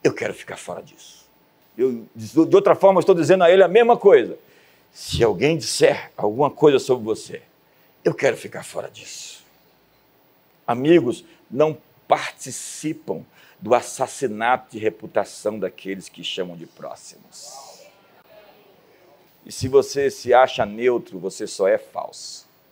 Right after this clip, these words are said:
Amigos, corrigem, porque correção é vida, a crítica é morte.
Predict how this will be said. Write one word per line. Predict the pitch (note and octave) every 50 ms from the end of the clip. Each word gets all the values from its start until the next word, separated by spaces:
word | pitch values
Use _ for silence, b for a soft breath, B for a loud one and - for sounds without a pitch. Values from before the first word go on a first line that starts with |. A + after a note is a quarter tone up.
| _ _ _ _ _ _ _ _ _ _ _ _ _ _ _ _ _ _ _ _ _ _ _ _ _ F5 F5 _ _ _ _ _ _ _ _ _ _ _ _ _ _ _ _ _ _ _ _
Amigos, | - C3 C3+ D3 C#3+ E3+ G3 G3 D#3+ C3+ B2 - - - - - - - _ _ _ _ _ _ _ _ _ _ b b b b b
corrigem, | b F3+ F3 - - E3+ G#3+ A#3 A#3+ F3+ A2+ A#2 G2+
porque | - - C#3+ - - E3 D#3+
correção | - - F3+ D#3+ E3 D#3 - - - - F#3 G#3 G#3+ G3+
é | F#3+ F3+
vida, | D3 A#2+ A#2 D3+ G3 G3+ D#3 - - - - B B B B B B B
a | B C#3
crítica | - _ _ - - G3 A#3 A#3+ - - - G3
é | F3+
morte. | D3 C3+ B2 - - - - - - - - - - - - - - - -